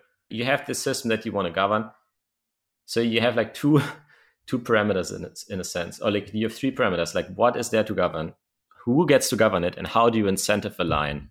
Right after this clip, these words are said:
with them, right? And the way that it, that it works right now in many protocols is basically who gets to govern anyone? What do they get for it? But, like, what can be governed? Everything. What do they get for it? Nothing.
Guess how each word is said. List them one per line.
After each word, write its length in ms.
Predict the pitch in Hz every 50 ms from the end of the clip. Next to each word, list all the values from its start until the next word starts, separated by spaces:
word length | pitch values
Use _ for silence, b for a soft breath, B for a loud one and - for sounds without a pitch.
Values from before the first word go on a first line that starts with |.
| -
with 240 | - 92 92 - -
them, 180 | 82 71 62 58 - _ _ _ _ _ _ _ _
right? 260 | - 82 87 107 - - B B B B B B B B B B B B -
And 300 | 98 95 101 101 98 95 -
the 80 | 101 95
way 240 | 95 110 127 147
that 300 | 139 131 123 117 - -
it, 160 | 113 104 85 -
that 200 | 107 110 - -
it 140 | 113 95
works 300 | 98 127 139 147 147 -
right 120 | - 104 175
now 460 | 196 202 202 196 185 - 190 - - _ _ _ -
in 80 | 202
many 160 | 101 127 160
protocols 460 | 165 - 117 101 95 - - 90 - -
is 80 | 90
basically 480 | - - 107 110 110 - 107 98 98 98
who 100 | 98 117
gets 280 | 120 151 143 143 -
to 80 | - 110
govern 360 | 107 107 107 120 123 120 - - _ _ _ _ -
anyone? 480 | 98 104 117 120 127 131 135 147 185 180 - b b b b _ _ _ _ _ -
What 120 | - 127
do 60 | 156 175
they 120 | 160 127
get 240 | 90 - 110 110 -
for 180 | - 131 131
it? 160 | 135 135 - - _ _ _ _ _ _ _ _ _ _ _ _ _ _
But, 100 | - 98
like, 160 | 104 98 87
what 200 | 104 147 160 156
can 160 | - 147 143
be 80 | 139 123
governed? 400 | 104 104 110 127 165 165 160 - - 110
Everything. 500 | 101 98 131 135 - - 175 208 220 - -
What 180 | - 113 113
do 80 | - 147
they 140 | 135 123 107
get 180 | 101 113 113
for 160 | - - 120 113
it? 140 | 113 113 - - -
Nothing. 440 | 98 98 104 101 - - 73 64